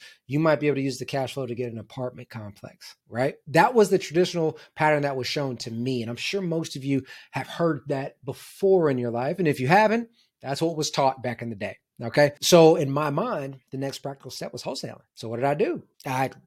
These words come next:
studied wholesaling as much as I could. I even went out and I got a mentor. Now, the mentor helped me a little bit,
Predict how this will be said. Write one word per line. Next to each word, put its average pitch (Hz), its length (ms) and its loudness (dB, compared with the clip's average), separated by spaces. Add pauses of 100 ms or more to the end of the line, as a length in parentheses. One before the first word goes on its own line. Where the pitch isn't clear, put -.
(300)
studied 175 460 2
wholesaling 185 520 0
as 131 140 -6
much 165 140 -8
as - 80 -10
I 175 100 -6
could. 156 340 -10
I 143 140 -12
even 202 340 -2
went 190 140 -4
out 180 160 -6
and 143 100 -12
I 131 60 -12
got 131 180 -10
a 110 60 -12
mentor. 120 800 -10
Now, 147 80 2
the 139 80 4
mentor 233 360 6
helped 214 200 4
me 196 60 2
a 185 40 2
little 180 200 2
bit, - 180 -16